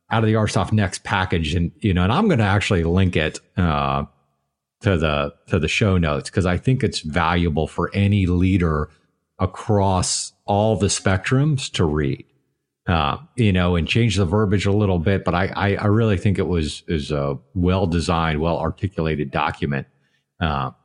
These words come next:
that can give us some insight. And if you've listened to this and then you're kinda go back and look at some of that language in there, I think it begins to give you some guiding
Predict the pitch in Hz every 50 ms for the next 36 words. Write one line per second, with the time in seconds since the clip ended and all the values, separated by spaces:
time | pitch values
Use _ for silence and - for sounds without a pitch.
0 | _ _ - 87 - - - 82 80 76 73 95 95 90 90 90 82 - - -
1 | 90 82 78 76 76 80 - - 123 120 135 131 - 101 87 85 87 87 82 82
2 | - - 85 76 71 87 90 104 101 - - 101 87 80 85 80 71 76 98 107
3 | 98 90 85 - - - - 90 82 82 82 82 80 78 - - 92 85 78 80
4 | 87 80 85 80 - - 76 73 73 80 98 101 - - - - - 92 82 80
5 | 73 73 71 69 - - 82 90 101 104 90 90 - - 78 73 71 71 69 67
6 | 67 67 - _ _ _ _ _ _ _ _ _ _ _ - 92 90 92 80 95
7 | 180 - _ _ _ _ - 101 80 - 101 90 85 - - - 76 80 92 90
8 | 90 82 - - 90 82 78 87 80 82 73 76 69